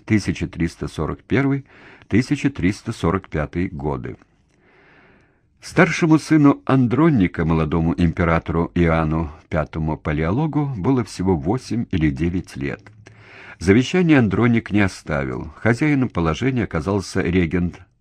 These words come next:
Кантакузин. В его руках было преданное войско и деньги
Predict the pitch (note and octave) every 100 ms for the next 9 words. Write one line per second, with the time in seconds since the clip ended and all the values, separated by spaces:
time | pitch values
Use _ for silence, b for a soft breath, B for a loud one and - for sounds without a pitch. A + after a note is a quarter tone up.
0 | _ _ - F#2 F2+ G2 - - G#2 E2
1 | D2+ F2+ C#2+ C2+ B B B B B E2+
2 | D#2 D2+ D2+ C#3+ C#3+ F2 G#2 G2+ - -
3 | F2 F2 D#2 D2+ D2+ D2+ C#3+ D3 - C#3+
4 | C#3+ - G2 C#2 F#2 B2+ A2 A#2+ A2+